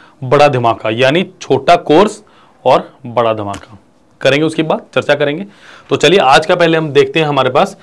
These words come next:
<clears throat> क्या है मेरे पास आज का concept। देखो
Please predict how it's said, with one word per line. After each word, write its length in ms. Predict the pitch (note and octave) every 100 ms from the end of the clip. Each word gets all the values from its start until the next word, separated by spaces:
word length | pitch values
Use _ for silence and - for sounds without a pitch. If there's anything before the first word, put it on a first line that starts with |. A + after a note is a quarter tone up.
| -
<clears throat> 200 | - - - - G3+ G3+ - - -
क्या 180 | - F#3
है 300 | G#3+ E3+ F#3
मेरे 240 | E3 C#3 C#3
पास 260 | D3 D3+
आज 240 | A#2 A2+ A2
का 100 | B2+
concept। 460 | A#2+ A2 G#2+ - - - _ -
देखो 200 | D3 C3+